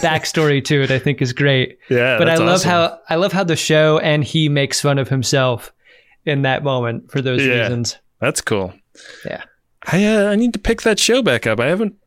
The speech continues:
Speaker 2: seen every episode of it. It's a good show.
Speaker 1: It's fast. It's
Speaker 2: Yeah.
Speaker 1: real fast. Almost as fast is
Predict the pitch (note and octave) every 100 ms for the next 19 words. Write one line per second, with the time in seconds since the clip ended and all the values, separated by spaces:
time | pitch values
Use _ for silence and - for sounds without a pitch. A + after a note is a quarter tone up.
0 | - - E3+ G3 F#3+ E3 F3+ G3+ - G#2
1 | G#2 G#2 - - - _ - - F#3+ -
2 | A3+ F3+ - - D3 C3 A#2 - - -
3 | _ _ - D#3 A#2 D3+ C#3 - B2 A2+
4 | - - _ _ _ - F3+ G#3+ A#3 G3+
5 | F3 - F3 E3 E3 - - - - _
6 | _ _ E3 D#3 C#3+